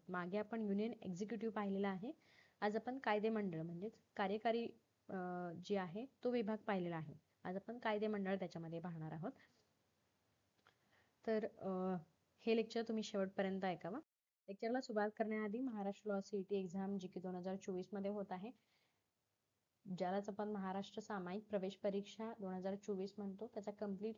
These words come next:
course Global Online मराठीने आपल्याला available केला आहे. तो five years आणि थ्री years अशा दोन्ही कोर्ससाठी available रा-,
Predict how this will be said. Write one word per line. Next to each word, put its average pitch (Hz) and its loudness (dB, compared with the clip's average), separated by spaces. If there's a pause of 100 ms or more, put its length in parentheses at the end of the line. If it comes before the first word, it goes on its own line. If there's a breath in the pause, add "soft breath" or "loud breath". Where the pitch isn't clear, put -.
course 226 4
Global 202 2
Online 196 -2
मराठीने 190 -4
आपल्याला 185 -4
available 175 -2
केला 180 -4
आहे. 170 -8 (440 soft breath)
तो 208 2
five 202 -2
years 214 -2
आणि 202 -2
थ्री 233 -2
years 180 -2
अशा - -10
दोन्ही 185 -2
कोर्ससाठी 202 -2
available 180 -2
रा-, 175 -6